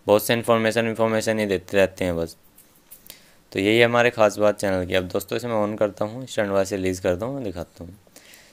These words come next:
पावर वाले से थोड़ा सा टाइट दब रहा है, देखिए, देखिए इस तरह की समस्या, चार कलर आए, फिर वाइट आए और फिर इस तरह से। दोस्तों मैं एक चीज़ बताना चाहता हूँ, काफ़ी मन में आप अभी ये सोच रहे होंगे जो एलईडी टीवी मैकेनिक होंगे कि इसमें बर्निंग मोड लगा है,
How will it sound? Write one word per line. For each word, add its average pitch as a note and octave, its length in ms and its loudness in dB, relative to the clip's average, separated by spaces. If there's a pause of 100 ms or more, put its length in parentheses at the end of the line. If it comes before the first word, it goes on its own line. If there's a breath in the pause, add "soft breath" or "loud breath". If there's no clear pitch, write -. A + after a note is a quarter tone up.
(200 soft breath)
पावर G2 240 8
वाले F#2 240 6
से F2+ 160 -10
थोड़ा G2+ 240 -2
सा A2 160 0
टाइट G2+ 320 4
दब G2 200 0
रहा G#2 80 2
है, C3 180 -4
देखिए, F2+ 300 -8
देखिए A#2+ 260 4
इस - 140 -2
तरह A#2+ 180 6
की G#2 80 -2
समस्या, F2+ 420 -8
चार G2 320 4
कलर G#2+ 240 4
आए, A2+ 140 4
फिर A2 180 -4
वाइट F#2+ 300 4
आए A2 220 6 (920 soft breath)
और G2+ 180 0
फिर A2+ 420 2 (360)
इस - 180 -10
तरह F2 200 4
से। E2+ 140 -6 (380 soft breath)
दोस्तों B2+ 260 0
मैं D3+ 100 4
एक D3+ 120 2
चीज़ C#3 200 -2
बताना G#2+ 400 4
चाहता G#2 320 2
हूँ, A2 220 -2
काफ़ी A2+ 340 2
मन A#2+ 180 0
में B2 220 0
आप A2 260 4
अभी A2+ 180 2
ये A2+ 160 0
सोच G#2 220 0
रहे G2 100 0
होंगे G2+ 180 -2
जो A2 80 2
एलईडी G#2 360 4
टीवी G#2+ 180 -4
मैकेनिक G2+ 460 -2
होंगे G#2 280 -2
कि C#3+ 180 -2
इसमें B2+ 340 -6
बर्निंग G2+ 380 4
मोड F#2+ 220 2
लगा E2+ 220 2
है, F2 140 -2